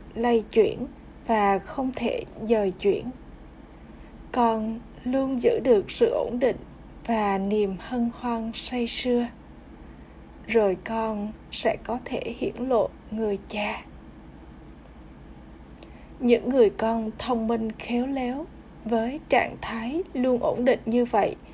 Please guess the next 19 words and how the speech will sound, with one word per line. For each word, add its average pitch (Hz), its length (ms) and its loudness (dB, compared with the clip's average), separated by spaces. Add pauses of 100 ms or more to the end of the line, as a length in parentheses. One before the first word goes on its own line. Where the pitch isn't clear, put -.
(360)
thì 214 360 6
có 233 300 -4
thể 254 240 -2 (160)
trao 240 240 2
cho 233 200 0
mọi 220 280 0
người 208 440 2 (280)
lời 208 360 2
giới 202 280 0
thiệu - 240 2 (140)
về 208 180 2
người 190 280 2 (100)
cha 226 360 -2 (440)
một 208 200 0 (200)
cách 285 160 -6 (320)
chính 226 260 0
xác. 294 340 -6 (3500)
Bài 220 220 2
hát 226 320 -8